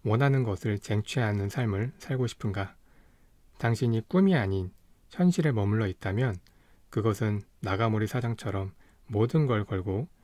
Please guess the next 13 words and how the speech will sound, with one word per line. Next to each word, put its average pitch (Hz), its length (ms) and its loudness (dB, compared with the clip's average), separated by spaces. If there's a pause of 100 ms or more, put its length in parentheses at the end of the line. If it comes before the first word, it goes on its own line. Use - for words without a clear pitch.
(240)
자신의 107 420 -4
일에 98 320 -2 (340)
뛰어들지 147 500 0
않은 95 220 -2
것뿐이다. 104 600 -4 (680)
단지 104 500 -4 (640)
그것뿐이다. 104 800 -6 (1080)
핑계대지 156 460 6
말자. 101 420 0 (560)
그냥 104 420 0 (320)
간절함이 110 720 0 (240)
부족했던 110 560 -4
것뿐. 98 400 -8